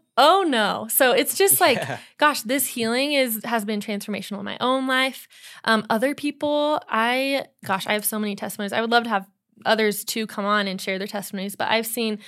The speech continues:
Speaker 1: I started seeing someone who, um, she was seventeen when she started coming to me. She wasn't even allowed, she needed a parent's signature.
Speaker 2: Yeah.
Speaker 1: And now she's, I think she's nineteen and a half, going on twenty. And she is just in this beautiful state of,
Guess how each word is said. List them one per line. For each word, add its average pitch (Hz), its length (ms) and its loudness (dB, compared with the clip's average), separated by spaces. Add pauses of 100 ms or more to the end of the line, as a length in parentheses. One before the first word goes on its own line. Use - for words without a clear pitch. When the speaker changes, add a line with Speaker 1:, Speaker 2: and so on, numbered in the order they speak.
(440)
Speaker 1:
I 226 60 -2
started 240 340 0
seeing 233 260 -2
someone 220 360 -2
who, 208 440 0
um, 196 460 -4
she - 220 -6
was 269 80 -4
seventeen 302 440 0
when 247 120 -2
she 240 100 -8
started 214 260 -2
coming 233 200 -6
to 214 80 -4
me. 185 160 -4
She - 160 -6
wasn't 226 240 -2
even 226 180 0
allowed, 196 380 4
she - 120 -6
needed 233 220 0
a 208 40 -2
parent's 214 260 -4
signature. 202 560 -4 (120)
Speaker 2:
Yeah. - 300 -6
Speaker 1:
And 254 160 4
now 233 220 4
she's, 247 400 -4
I - 80 -12
think 214 120 -16
she's 196 200 -8
nineteen 262 600 -8 (420)
and 226 120 -2
a 208 40 -4
half, 226 340 -4
going 226 160 -4
on 226 60 -4
twenty. 233 260 -6 (460)
And 240 520 2
she 247 680 -2
is 262 280 -2
just 240 220 -4
in 226 120 -4
this 220 140 -2
beautiful 254 480 -6
state 247 460 -2
of, 208 380 -4